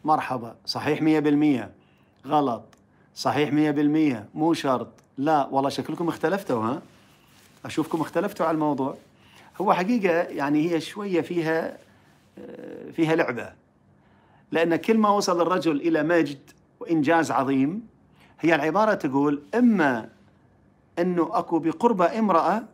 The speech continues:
تحبه أو هو يحبها. أنا أشوف العبارة صحيحة. أنت يمكن بعضكم يختلف معي، ما في مانع. هو الواحد، كل واحد يقول رأيه ويعبر عن رأيه.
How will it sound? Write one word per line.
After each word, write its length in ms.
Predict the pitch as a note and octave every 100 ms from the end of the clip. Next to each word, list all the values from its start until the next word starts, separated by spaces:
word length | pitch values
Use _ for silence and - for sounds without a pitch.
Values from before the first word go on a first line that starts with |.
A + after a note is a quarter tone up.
| _ _ _ _
تحبه 600 | - - G3+ D3 D3+ F#3 - _ _ _ _ _ -
أو 120 | -
هو 220 | D#3+ G#3
يحبها. 460 | F#3 - A#2 G2+ G#2 _ _ _ _ _ _ _ _ _ _ _ _ _ _ _ _ _ - - -
أنا 260 | F3+ F#3 D#3
أشوف 220 | F#3 D#3
العبارة 340 | C#3 C#3+ D3+
صحيحة. 480 | C#3 A#2+ A2+ - F2 - _ _ _ _ _ - _ _ _ _ _ _ _ -
أنت 140 | B2
يمكن 260 | D3+ C3+ C#3+
بعضكم 340 | C#3+ E3 F#3
يختلف 400 | F3 E3 F#3+ F3
معي، 320 | C#3+ B2 C#3 A3
ما 140 | G#3+
في 140 | G3
مانع. 320 | G3 C#3+ C3 - - _ _ _ _ _ _ -
هو 200 | A#2+ C#3
الواحد، 320 | C#3+ D3 C3+
كل 120 | - E3
واحد 200 | D#3 D3
يقول 200 | D3 C#3
رأيه 300 | C#3+ C3 C#3
ويعبر 380 | C3+ C#3+ D3+ C#3+
عن 120 | C#3
رأيه. 360 | C3+ A#2+ A#2+